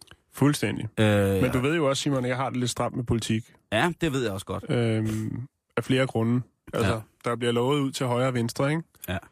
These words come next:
Speaker 1: Og alle tænker på sig selv, og man bliver kun stillet til regnskab for det, som man ikke når i sin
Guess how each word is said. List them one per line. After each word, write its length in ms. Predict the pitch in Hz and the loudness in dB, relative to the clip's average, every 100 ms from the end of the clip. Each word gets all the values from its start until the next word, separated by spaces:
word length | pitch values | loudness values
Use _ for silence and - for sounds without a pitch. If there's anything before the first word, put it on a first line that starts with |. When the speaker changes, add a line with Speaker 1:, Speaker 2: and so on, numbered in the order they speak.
| _ - | _ -4
Speaker 1:
Og 80 | 117 | 0
alle 120 | 131 | 0
tænker 240 | 139 135 | 0 -2
på 120 | 135 127 | 0 0
sig 140 | 120 | 0
selv, 220 | 120 117 - | 0 -2 -4
og 520 | 185 120 117 117 113 - _ - | -2 0 2 0 -2 -6 _ -2
man 140 | 127 117 | 0 0
bliver 120 | 120 | 0
kun 300 | 131 135 131 _ _ _ - | 0 -2 -4 _ _ _ -10
stillet 300 | - 131 123 | 0 0 2
til 80 | 120 | 0
regnskab 420 | 117 127 139 110 | 0 0 -2 -2
for 80 | 117 | 0
det, 180 | 123 120 | 0 0
som 120 | 117 | 0
man 120 | 110 | 0
ikke 300 | 110 143 143 - _ | 0 0 -2 -6 _
når 260 | 123 117 - | 0 0 0
i 60 | 123 | 0
sin 280 | 117 113 | 2 2